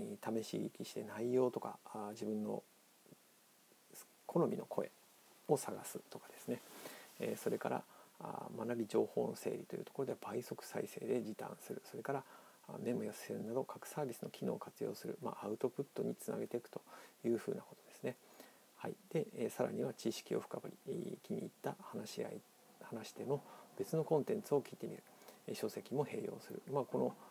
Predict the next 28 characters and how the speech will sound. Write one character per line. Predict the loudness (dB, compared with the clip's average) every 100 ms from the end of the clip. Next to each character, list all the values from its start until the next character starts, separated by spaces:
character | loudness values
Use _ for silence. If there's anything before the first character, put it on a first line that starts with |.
| -18 -16 -8
あ、 | -4 2
話 | 2 2
し | 2
手 | 4
の | 4
方 | 4 2
の | 2
書 | 0
籍 | 0 0 -4 -2 0 2 0
な | -2
ん | -4
か | 0
に | 0 -2 -8 -20 -16
触 | 4 6
れ | 8
て | 6
み | 4
る |
っ |
て | 2 4
い | 4
う | 4 -2 -18 -20 -18
こ | -10 0
と | 0
を |
す | 2
る | 0
と、 | 2